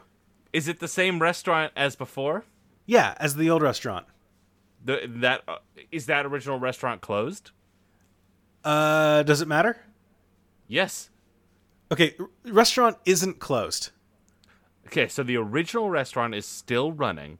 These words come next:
Speaker 1: run by the same person, but they have fired the entire staff.
Speaker 2: And let's say they hired new staff, so they're pumping out the same food, and it all tastes the same.
Speaker 1: Yeah,
Speaker 2: It's
Speaker 1: yeah. Oh, yeah, I'm sure they probably got the same st-, they have the same staff. Yes, yes, yes.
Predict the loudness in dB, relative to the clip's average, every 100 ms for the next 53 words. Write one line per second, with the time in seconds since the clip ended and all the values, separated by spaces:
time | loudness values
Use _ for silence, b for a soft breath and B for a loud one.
0 | _ -8 0 0 2 0 0 -2 -4 -2
1 | -2 -4 -4 -4 -4 -10 -10 -14 b -8
2 | -4 -2 -2 -4 -2 0 2 0 -4 -8
3 | -6 -2 -2 -2 -6 -4 -4 -4 -12 -20
4 | _ b b b b b b _ _ _
5 | _ _ _ _ -2 0 2 4 6 8
6 | 8 6 2 0 4 4 4 0 0 0
7 | 2 0 0 -2 -2 -2 -4 -4 -2 2
8 | 2 0 -4 -6 -8 -2 0 2 2 0
9 | -10 -2 0 2 0 -2 -4 -2 -2 -4
10 | -4 -6 -8 -10 -10 -10 -14 -10 -2 -2
11 | -2 -6 -12 -12 -10 -12 -10 -8 -8 -8
12 | -10 -12